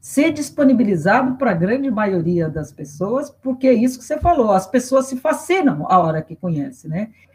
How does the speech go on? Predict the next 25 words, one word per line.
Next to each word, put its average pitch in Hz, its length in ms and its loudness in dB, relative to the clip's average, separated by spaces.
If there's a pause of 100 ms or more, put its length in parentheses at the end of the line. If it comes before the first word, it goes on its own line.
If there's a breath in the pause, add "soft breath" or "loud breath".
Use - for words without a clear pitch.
(160 soft breath)
Então, 403 320 -2 (160)
programas 277 560 4
como 151 300 -4
esse, 180 460 -4
cartilhas, 170 1080 -2 (240)
estudos, 185 840 -2 (220)
num 285 180 4
programa 240 440 2
do 202 120 -6
Tom 208 240 -4
da 180 160 -4
Mata, 170 500 -4
que 180 420 -6 (360)
um 208 160 0
dos 185 180 -4
convidados, 185 840 0
que 254 100 -4
nesse 262 260 0
momento 196 380 -4
eu 190 80 -4
não 170 140 -4
tenho 175 160 -4
certeza 165 500 -8
quem 170 180 -8
foi 170 440 -4